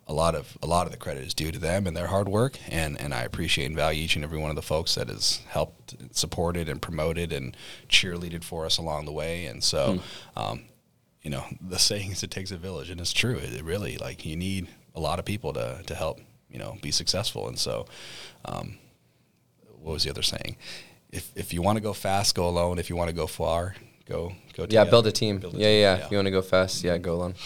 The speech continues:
Speaker 3: Yeah, I love that. And that's it. That's, it's a, a mindset shift for me, 'cause I, I, in real estate, they're like, "Six figures your first year."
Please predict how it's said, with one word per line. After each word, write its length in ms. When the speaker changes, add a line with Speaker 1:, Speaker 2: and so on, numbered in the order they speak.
Speaker 3:
Yeah, 140
I 80
love 160
that. 260
And 160
that's 220
it. 260
That's, 380
it's 240
a, 380
a 60
mindset 560
shift 240
for 160
me, 180
'cause 180
I, 260
I, 300
in 120
real 160
estate, 320
they're 180
like, 180
"Six 240
figures 340
your 80
first 320
year." 400